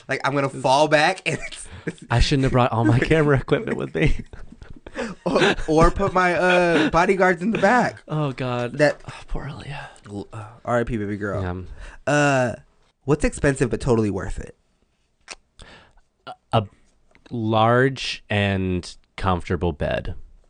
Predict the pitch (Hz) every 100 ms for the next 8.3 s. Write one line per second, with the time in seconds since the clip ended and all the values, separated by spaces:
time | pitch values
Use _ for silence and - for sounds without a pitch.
0 | _ _ _ _ _ _ 127 117 151 175
1 | 175 127 123 110 104 98 85 82 - -
2 | - 123 117 113 117 139 165 175 165 82
3 | 104 110 101 90 104 - 113 - 160 -
4 | 117 101 107 107 - _ - 113 110 120
5 | 113 - 131 107 98 104 110 - - 113
6 | 120 143 147 117 104 - - - - _
7 | 117 117 131 - 117 - 110 104 101 107
8 | 60 -